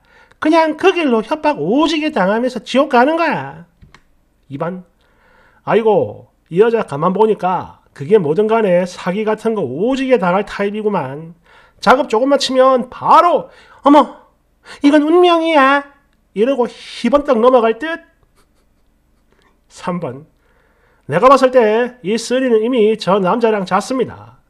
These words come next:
근데 이건 지가 봐도 아닌 것 같으니까 무서워가지고 글에 안 쓴 거지. 끌끌끌. 그래, 바로 이거지. 저도 같은 생각입니다. 이미 했어.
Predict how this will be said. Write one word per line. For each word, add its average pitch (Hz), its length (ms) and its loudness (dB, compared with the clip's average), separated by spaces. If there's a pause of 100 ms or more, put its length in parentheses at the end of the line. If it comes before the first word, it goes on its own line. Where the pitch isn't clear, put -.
(100)
근데 214 260 2
이건 226 200 2
지가 190 340 -2
봐도 233 180 2
아닌 170 200 -2
것 233 80 0
같으니까 214 840 -4
무서워가지고 254 720 2
글에 233 180 4
안 170 140 0
쓴 240 220 -6
거지. 175 560 -4 (140)
끌끌끌. 123 540 -10 (600)
그래, 247 580 2
바로 214 280 2
이거지. 151 760 -8
저도 226 380 -2
같은 202 300 -4
생각입니다. 208 800 -8
이미 208 240 -8
했어. 180 680 -8